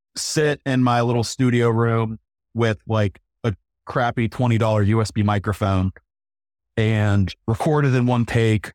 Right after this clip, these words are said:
or, like, layer a couple takes, and I put it on Bandcamp. Um, I have a couple tracks on Spotify, but that's, that's, like, really my, like,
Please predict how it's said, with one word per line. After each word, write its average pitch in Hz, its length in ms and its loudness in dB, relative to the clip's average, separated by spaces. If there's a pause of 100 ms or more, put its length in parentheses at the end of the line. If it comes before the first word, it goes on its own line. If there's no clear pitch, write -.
or, 113 200 0
like, 101 340 0
layer 127 360 0
a 110 60 -4
couple 120 320 -4
takes, - 600 -4 (280)
and 117 80 0
I 113 60 2
put 117 140 -2
it 104 60 0
on 95 140 0
Bandcamp. 92 520 -2 (1400)
Um, 110 380 0
I 170 60 -2
have 226 120 0
a 226 60 0
couple 131 240 -4
tracks 104 340 -4
on 95 120 -4
Spotify, 92 680 -2 (960)
but 151 320 0
that's, 156 420 -2
that's, 139 300 -2
like, 123 200 0
really 117 500 2
my, 98 420 0
like, 92 300 -2